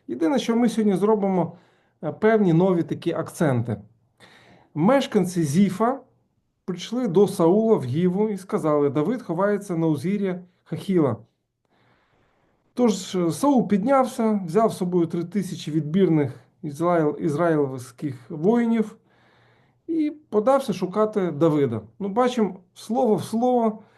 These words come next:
знову ж таки, ми зустрічаємося, мешканці Зіфа, як і там, так і тут вони зраджують, вони роблять,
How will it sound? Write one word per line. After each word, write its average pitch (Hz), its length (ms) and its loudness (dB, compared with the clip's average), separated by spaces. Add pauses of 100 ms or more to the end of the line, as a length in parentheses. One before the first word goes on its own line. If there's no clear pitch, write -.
(180)
знову 208 200 2
ж - 80 0
таки, - 180 -2
ми 180 200 4
зустрічаємося, 151 920 -2 (360)
мешканці 165 560 0
Зіфа, 220 540 2 (560)
як 185 340 -2
і 160 80 -4
там, 226 400 2
так 160 240 -4
і 151 40 -6
тут 214 300 0
вони 143 440 2 (220)
зраджують, 220 920 0 (400)
вони 160 280 0
роблять, 156 520 2